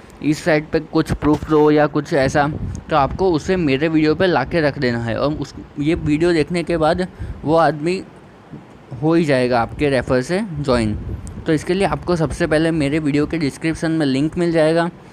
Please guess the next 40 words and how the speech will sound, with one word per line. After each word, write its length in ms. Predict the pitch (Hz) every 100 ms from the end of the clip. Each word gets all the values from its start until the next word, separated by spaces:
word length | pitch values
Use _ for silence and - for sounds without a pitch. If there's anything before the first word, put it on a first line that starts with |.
| - -
उस 160 | 135 -
पर 100 | 156
click 260 | 147 147
करके 280 | 147 135 165
आपको 240 | 135 -
ज्वाइन 300 | 139 127 139
हो 180 | 165 165
जाना 280 | 165 160 156
है। 240 | 170 165 151 - - -
और 220 | 139 139
हर 280 | 139 139 135
रोज़ 260 | 156 160
आके 260 | 147 135 147
सिर्फ 300 | - 151 - -
दस 200 | 147 147 160
dollar 240 | 147 147
invest 380 | 139 139 165 -
करना 240 | 175 180
है 200 | 180 190 185 - -
और 60 | 139
zero 280 | 135 147 147
point 240 | 160 160 -
three 180 | 160
dollar 300 | 151 135 139
आपको 240 | 135 120 190
मिल 460 | 196 160 143 135
जाएगा। 400 | 117 107 110 107 104 - - - -
ये 100 | 139
बहुत 320 | 139 147 160
ही 60 | 175
बढ़िया 260 | 160 175
plan 340 | 170 165 156 165
है 100 | 165
दोस्तों, 400 | 160 156 170 175 156 - - - - - - 131
मुझे 200 | 135 143
तो 80 |
ये 100 | 147
बहुत 300 | 147 120 139
पसंद 340 | 151 147 165 156
आया। 260 | 147 156